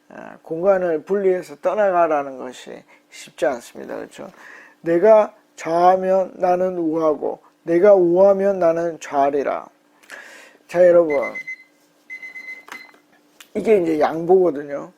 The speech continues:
양보는 누가 하는 겁니까? 예, 사랑이 더 많은 사람이 하는 겁니다. 자, 이제 문제가 생겼는데, 어, 저는 이제 앞에서 단순히 물리적인 땅이 좁아서가 아니라 관계가 힘들어서다.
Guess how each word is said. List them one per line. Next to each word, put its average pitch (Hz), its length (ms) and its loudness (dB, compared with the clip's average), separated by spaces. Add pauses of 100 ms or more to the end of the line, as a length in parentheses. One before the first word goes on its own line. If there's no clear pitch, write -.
(240)
양보는 185 520 2
누가 160 260 -2
하는 160 160 -8
겁니까? 131 560 -10 (180)
예, 117 180 -16
사랑이 160 480 -4
더 123 140 -18
많은 123 380 -12
사람이 104 360 -20
하는 110 280 -20
겁니다. - 380 -20 (880)
자, 127 320 -2 (100)
이제 214 180 2
문제가 196 540 2
생겼는데, 156 920 -4 (640)
어, 165 440 0
저는 247 340 4
이제 214 100 6
앞에서 175 640 2
단순히 190 460 -4
물리적인 226 680 0
땅이 196 280 0
좁아서가 196 560 2
아니라 135 480 -4
관계가 196 640 -2
힘들어서다. 156 1000 -8